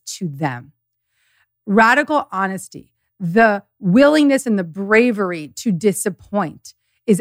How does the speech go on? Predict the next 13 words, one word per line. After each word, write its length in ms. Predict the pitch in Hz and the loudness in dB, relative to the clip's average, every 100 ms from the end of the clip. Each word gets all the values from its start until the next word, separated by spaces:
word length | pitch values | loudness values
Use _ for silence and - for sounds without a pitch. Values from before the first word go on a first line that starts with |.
| - | 2
actually 440 | 202 214 - 226 | 0 0 -2 -4
one 180 | 202 196 | -4 -4
of 80 | 175 | -6
the 100 | 180 | -8
greatest 640 | 151 175 185 180 170 - | -10 -8 -4 -4 -6 -8
gifts 240 | 170 - | -10 -10
we 80 | 170 | -14
can 200 | - 156 | -10 -8
give 200 | 151 143 | -6 -6
others. 400 | 135 143 - - _ _ _ _ | -8 -10 -18 -20 _ _ _ _
Because 260 | 214 226 180 | 2 2 2
when 260 | 226 214 | 2 2
we 400 | 214 269 311 339 | 2 0 0 -2